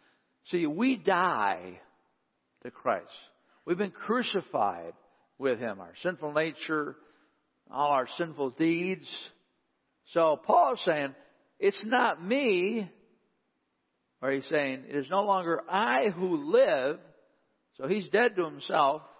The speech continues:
"but Christ who lives in me." So he has grown to a point where Christ is the Lord of his life, and Christ is, every-, everything's based around Christ.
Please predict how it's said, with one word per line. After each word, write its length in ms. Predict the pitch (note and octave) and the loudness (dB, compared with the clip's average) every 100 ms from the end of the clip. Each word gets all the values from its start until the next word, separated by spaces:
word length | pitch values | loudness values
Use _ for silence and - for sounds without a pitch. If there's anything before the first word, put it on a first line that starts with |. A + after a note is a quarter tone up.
| _ _ _ _ _ | _ _ _ _ _
"but 160 | D3+ - | -2 -2
Christ 600 | - B3+ C4+ C#4 F#3+ - | 0 4 4 2 -8 -10
who 100 | G3 | -8
lives 440 | E3 F#3 G3 D#3 | -2 2 2 0
in 160 | G#3 G#3 | -6 -2
me." 460 | A3+ E4 D#4+ D3+ - - _ _ _ _ - _ | 0 2 2 -2 -8 -20 _ _ _ _ -20 _
So 420 | - F#3 F3 D#3 C#3+ - _ _ _ | 0 4 4 0 -8 -20 _ _ _
he 160 | G#3 B3+ | 0 2
has 120 | G3+ | 2
grown 260 | F#3 A3+ G#3+ | 0 0 0
to 60 | |
a 40 | F#3+ | -2
point 400 | - F3 F#3 E3 | -2 -2 -2 0
where 160 | D3+ | -2
Christ 720 | D3 - D#3+ G3 G#3 G#3 - - _ _ _ _ | -2 -8 -4 0 0 0 -6 -12 _ _ _ _
is 320 | D3 C#3+ C3 - - _ _ - | 0 2 0 -8 -18 _ _ -6
the 80 | |
Lord 420 | B2 C3 G#3 A#3 A3 | -2 2 4 4 4
of 100 | G#3+ | 0
his 200 | E3 C3+ | -4 -4
life, 400 | D#3 E3 F3+ - - _ _ _ _ - | 0 0 0 -8 -18 _ _ _ _ -2
and 200 | C3 B2+ | -2 -4
Christ 680 | - - F#3 G#3 F#3+ - - | -16 -2 2 2 0 -6 -10
is, 340 | - D3 C3+ - - _ _ _ | -2 0 -2 -8 -18 _ _ _
every-, 220 | A3 A#3+ - | 0 0 2
everything's 400 | G#3 A#3 B3 D#3+ | 0 0 -4 -6
based 460 | - G#3 A#3 - | 0 0 0 -2
around 400 | E3 A#2 G2 G2+ | -2 0 -2 -6
Christ. 340 | - - F2+ | -16 -12 -10